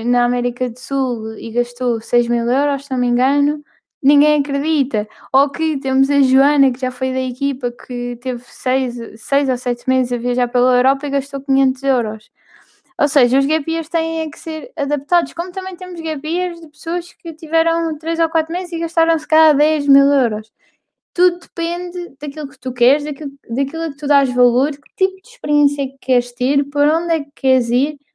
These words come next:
mas não tem que ser só <laughs> para milionários, aliás, bem pelo contrário, nós temos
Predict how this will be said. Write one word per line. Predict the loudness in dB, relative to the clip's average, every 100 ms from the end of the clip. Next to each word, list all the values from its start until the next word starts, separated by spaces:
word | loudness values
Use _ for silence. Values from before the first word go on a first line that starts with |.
| _
mas | 4 4
não | 4 2
tem | 0 -2
que | -6
ser | -6
só | -4 -2
<laughs> |
para | 4
milionários, | 4 6 8 8 6 4 2
aliás, | 2 0 0 0
bem | 0
pelo | 2 0 -2
contrário, | -2 0 0 0
nós | -4
temos | -2 -4